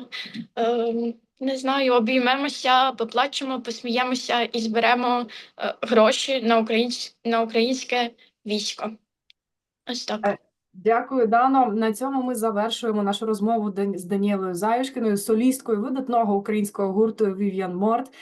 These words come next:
Speaker 2: І сподіваємося продовжити її наживо на сцені Dominion Chalmers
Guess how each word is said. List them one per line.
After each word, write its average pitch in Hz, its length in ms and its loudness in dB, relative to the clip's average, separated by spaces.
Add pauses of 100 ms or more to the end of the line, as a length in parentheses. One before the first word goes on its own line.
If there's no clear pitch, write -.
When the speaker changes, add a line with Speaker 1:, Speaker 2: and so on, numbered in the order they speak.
(200)
Speaker 2:
І 254 80 -4
сподіваємося 277 720 0
продовжити 226 720 0
її 170 180 -2
наживо 214 520 2
на 247 120 2
сцені 285 480 -4
Dominion 202 420 2
Chalmers 240 640 0